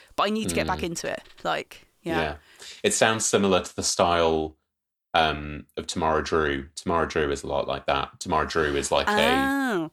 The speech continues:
Speaker 2: sort of mixture
Speaker 1: Yes.
Speaker 2: of text and, yeah. That,
Speaker 1: Now,
Speaker 2: that
Speaker 1: I
Speaker 2: style.
Speaker 1: have seen the film Tamara Drew, which was absolute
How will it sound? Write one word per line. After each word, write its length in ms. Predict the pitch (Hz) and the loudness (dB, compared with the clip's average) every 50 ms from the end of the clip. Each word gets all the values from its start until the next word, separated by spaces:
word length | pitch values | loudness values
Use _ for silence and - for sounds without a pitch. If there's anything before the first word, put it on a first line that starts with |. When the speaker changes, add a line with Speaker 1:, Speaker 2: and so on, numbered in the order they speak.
| _ - | _ -6
Speaker 2:
sort 180 | - - - - | -4 -2 -2 -2
of 160 | 69 - - | -4 -6 -6
mixture 600 | 87 80 82 - - - - - - 80 76 73 | -4 -4 -4 -4 -4 -4 -4 -4 -2 0 0 2
Speaker 1:
Yes. 340 | 71 71 69 - - - - | 2 2 0 -2 -6 -12 -14
Speaker 2:
of 60 | - _ _ _ - - - | -16 _ _ _ -20 -16 -8
text 520 | - - - - - - - - - - - | -4 -4 -4 -4 -4 -6 -4 -4 -4 -2 -4
and, 280 | 71 67 67 67 69 - | -6 -6 -6 -10 -10 -8
yeah. 260 | 73 69 65 67 67 - - - - - - - - - - - - | -6 -6 -6 -6 -10 -14 -18 -20 -20 -20 -20 -20 -20 -20 -18 -8 -2
That, 60 | - | -2
Speaker 1:
Now, 260 | 208 226 240 240 247 254 | 0 0 0 -2 -2 -4
Speaker 2:
that 80 | 269 - | -6 -8
Speaker 1:
I 20 | - | -8
Speaker 2:
style. 280 | - - - 240 330 330 | -6 -2 0 0 2 2
Speaker 1:
have 120 | 320 277 - | 0 -2 -2
seen 420 | - 277 262 262 254 254 247 226 | -2 -2 0 0 0 -2 -2 -4
the 100 | - 214 | -6 -6
film 380 | - - 285 294 233 190 170 160 | -4 -2 -2 -2 -2 -2 -4 -6
Tamara 400 | - - 165 160 160 160 165 160 | -6 -6 -6 -4 -4 -4 -6 -8
Drew, 340 | - - 156 175 247 285 - _ _ | -8 -6 -4 -4 -4 -4 -6 _ _
which 280 | - 220 - - - - | -6 -4 -4 -4 -4 -4
was 260 | 254 262 240 - - - - - _ _ _ _ _ _ _ - | -4 -4 -4 -4 -8 -10 -14 -20 _ _ _ _ _ _ _ -2
absolute 760 | 359 403 - - - - 403 349 370 359 339 - - - | -2 -2 -2 -4 -4 -2 0 0 0 -2 -2 -4 -8 -12